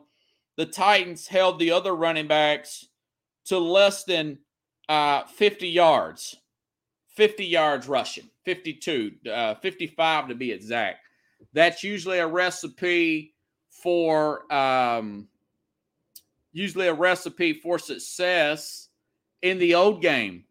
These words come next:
Run the ball, Andre, stop the run. However, uh, they couldn't stop the pass. They didn't get any pass rush on him. Uh, Jamie Pags,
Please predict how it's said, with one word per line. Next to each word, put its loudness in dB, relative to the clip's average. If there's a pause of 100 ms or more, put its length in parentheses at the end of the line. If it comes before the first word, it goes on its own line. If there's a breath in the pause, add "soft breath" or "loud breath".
Run 2
the -6
ball, 2
Andre, 0 (440)
stop 0
the -4
run. 0 (640)
However, 2 (560)
uh, 2
they -2
couldn't -4
stop 0
the -6
pass. -4 (420)
They 2
didn't 0
get 2
any -2
pass 2
rush -2
on -2
him. -8 (540 soft breath)
Uh, 2 (1200)
Jamie -2
Pags, 0